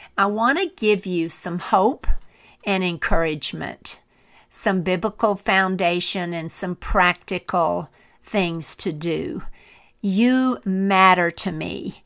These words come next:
and knowing that you're listening makes my day. So I just wanna challenge you with a couple of things about the changing times that we're going through now.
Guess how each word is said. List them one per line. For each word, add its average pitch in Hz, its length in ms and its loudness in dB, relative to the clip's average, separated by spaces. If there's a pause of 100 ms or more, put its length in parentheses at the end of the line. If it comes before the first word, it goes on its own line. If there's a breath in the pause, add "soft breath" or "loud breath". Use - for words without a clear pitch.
(140)
and 190 320 0
knowing 226 600 2
that 208 220 4
you're 208 200 0
listening 160 720 -2 (160)
makes 185 580 -2
my 170 240 -2
day. 147 520 -6 (840 loud breath)
So 277 500 6 (460)
I 277 220 8
just - 560 -2 (380)
wanna 226 340 2
challenge 196 600 0
you 165 260 -2
with 170 260 -6
a 190 60 -6
couple 220 480 0
of 170 100 -4
things 160 800 -8
about 180 800 -2 (600 soft breath)
the 196 120 -2
changing 220 640 0
times 180 480 -2
that 196 180 -4
we're 185 140 -2
going 180 460 -2
through 175 340 -4
now. 170 680 -4